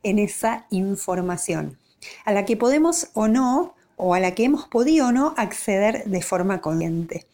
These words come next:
¿A qué llamamos condicionamientos? Aquello que justamente, como dije al principio, no nos permite avanzar. Nos hace sentir que estamos limitados, que estamos como bloqueados en algún sentido.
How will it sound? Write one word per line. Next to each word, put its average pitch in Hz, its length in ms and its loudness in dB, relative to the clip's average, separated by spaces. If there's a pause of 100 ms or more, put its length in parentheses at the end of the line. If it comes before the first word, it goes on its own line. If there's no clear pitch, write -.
(380)
¿A 311 80 0
qué 381 100 -2
llamamos 370 400 2
condicionamientos? 185 1300 0 (300)
Aquello 311 560 0
que 226 100 -2
justamente, 254 760 2
como 147 240 -4
dije 180 220 -2
al 233 80 -2
principio, 269 580 2
no 311 160 4
nos 403 220 -2
permite 269 920 2
avanzar. 170 840 -2 (420)
Nos 277 240 2
hace - 160 -4
sentir 247 420 0
que 311 60 -4
estamos 262 420 0
limitados, 175 1200 0 (340)
que 262 100 -2
estamos 370 380 2
como 247 340 2
bloqueados 294 880 2
en 190 120 0
algún 190 320 0
sentido. 170 760 0